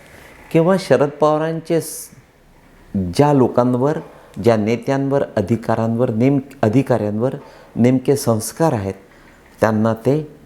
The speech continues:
नक्कीच चालणारं नसतं, खपवून घेणारे नसतं.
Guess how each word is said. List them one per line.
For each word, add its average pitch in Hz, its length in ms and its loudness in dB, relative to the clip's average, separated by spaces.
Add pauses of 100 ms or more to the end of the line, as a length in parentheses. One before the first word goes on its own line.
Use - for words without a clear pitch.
(540)
नक्कीच 120 500 2
चालणारं 107 440 0
नसतं, 104 320 -6 (120)
खपवून 120 440 0
घेणारे 101 420 -2
नसतं. 90 500 -2